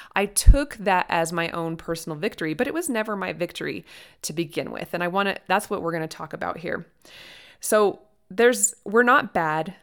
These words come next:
when our kids do bad things, and we're not good when our kids do good things, because life is much more nuanced than that. It just is. Your child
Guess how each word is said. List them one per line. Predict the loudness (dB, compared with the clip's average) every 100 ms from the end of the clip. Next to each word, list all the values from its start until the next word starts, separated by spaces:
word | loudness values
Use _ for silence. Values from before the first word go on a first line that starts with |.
| _ _ _
when | -2 -2 -2 -2
our | -4
kids | -2 -2 0 -2
do | -2 -2
bad | -2 -4
things, | -4 -6 -6
and | -6 -4
we're | 0
not | 0 -2
good | 2 4 4 0 -6
when | -4
our | -4
kids | -4 -6 -4
do | -4
good | -4 -2 -4 -2
things, | -8 -6 -6 -4
because | -6 -4 0 0 0 _ _ -2
life | 2 2 0 -4
is | 0 0 -2 _
much | -2 0 0 -2
more | -2
nuanced | -2 -2 -2 -2 -6 -8
than | -6 -6
that. | -6 -8 -12 -6
It | -4
just | 0 -2 -2 -2
is. | -4 -4 -12 -18 -20 -18 -6
Your | -4
child | 0 0 2